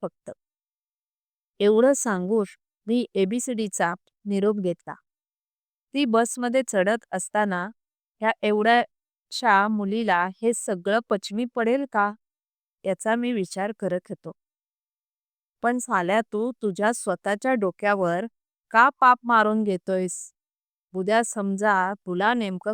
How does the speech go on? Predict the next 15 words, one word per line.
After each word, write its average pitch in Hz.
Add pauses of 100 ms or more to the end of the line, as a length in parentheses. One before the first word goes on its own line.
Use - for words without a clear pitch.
काय 185
म्हणायचं 190 (140)
ते 202
त्या 196
मुलीला 190 (480)
खरोखरच 220
समजलं 196 (600)
तर 233
होणाऱ्या 214 (100)
प्रेमभंगाला 196
तूच - (120)
जबाबदार 202
असशील. 180 (1080)
अजय 202 (320)
पोटतिडकीने 208